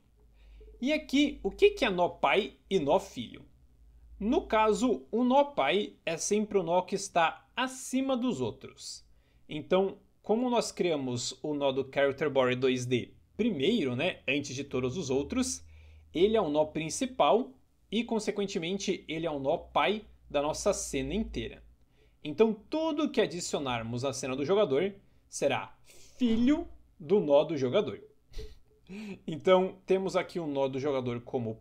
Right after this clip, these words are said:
pai, e o nó do Sprite dois D e do Collision Shape dois D são nós filhos.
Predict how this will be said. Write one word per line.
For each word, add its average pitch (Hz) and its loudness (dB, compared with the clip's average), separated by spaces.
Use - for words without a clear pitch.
pai, 175 2
e 190 -2
o 220 -2
nó 156 2
do 135 0
Sprite 139 0
dois 139 -2
D 120 -4
e 160 -6
do 220 -6
Collision 139 -2
Shape 131 -4
dois 170 -4
D 156 -4
são 165 -6
nós 135 -2
filhos. - -16